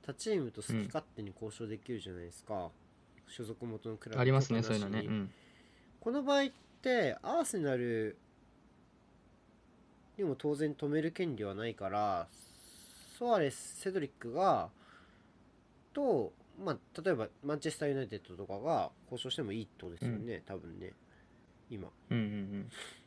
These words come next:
Speaker 2: はいはい。
Speaker 1: 結構不思議な感じですね、そういう選手を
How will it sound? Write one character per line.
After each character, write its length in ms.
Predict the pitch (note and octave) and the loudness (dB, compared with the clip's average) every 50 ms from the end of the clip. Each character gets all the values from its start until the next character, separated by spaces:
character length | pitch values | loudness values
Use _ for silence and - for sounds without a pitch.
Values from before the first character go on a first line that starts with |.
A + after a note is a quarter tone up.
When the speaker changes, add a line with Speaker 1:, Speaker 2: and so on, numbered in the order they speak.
| - - - - - - - - - - | -20 -20 -20 -20 -20 -20 -20 -20 -8 -2
Speaker 2:
は 120 | - A#2 G#2+ | -2 0 0
い 40 | |
は 120 | G2 A2 G2 | 0 -4 -6
い。 80 | F#2+ - - - - - - - - | -8 -10 -16 -20 -20 -20 -20 -18 -14
Speaker 1:
結 140 | - G#3 - | -14 -8 -4
構 100 | - A#2 | -4 -4
不 60 | - | -4
思 180 | - - - E3+ | -4 -6 -2 0
議 60 | F#3 | 0
な 120 | F#3 F#3 F3+ | 0 0 0
感 220 | - F3 E3+ E3+ | 0 -2 -2 -2
じ 80 | D3 D#3 | -2 -4
で 60 | D3+ | -6
す 100 | - - | -8 -10
ね、 120 | G2+ G2 | -14 -12
そ 200 | - - C3+ B2 | -10 -6 -6 -4
う 60 | B2 | -4
い 40 | A#2+ | -4
う 20 | A#2 | -4
選 180 | - C3 A2+ | -6 -8 -8
手 160 | G#2 - - | -8 -8 -10
を 60 | F2 | -12